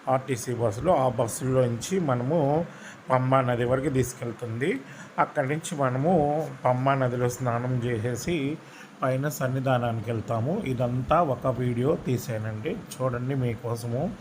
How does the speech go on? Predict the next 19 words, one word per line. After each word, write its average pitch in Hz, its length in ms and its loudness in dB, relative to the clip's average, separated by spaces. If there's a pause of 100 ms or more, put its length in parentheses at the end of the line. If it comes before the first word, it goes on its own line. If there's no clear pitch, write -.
(560)
ఉమ్, 120 720 -4 (480)
చాలా 123 200 6
బాగొచ్చింది. 123 920 -2 (560)
ఆ, 127 400 -2
మా 127 200 2
వీడియోలు 131 600 4
కొత్తగా 131 500 0
చూస్తున్నట్లయితే 123 1000 0
లైక్ 127 420 -2
చేయండి, 123 460 0 (160)
షేర్ 123 200 0 (160)
చేయండి, 123 360 -2
సబ్స్క్రైబ్ 127 640 -4
చేయండి. 117 480 -2 (600)
ఆ, 123 480 0
లైక్ 165 300 2
చేయడం 151 220 2
అయితే 139 200 2
మర్చిపోవద్దండి. 123 1080 -2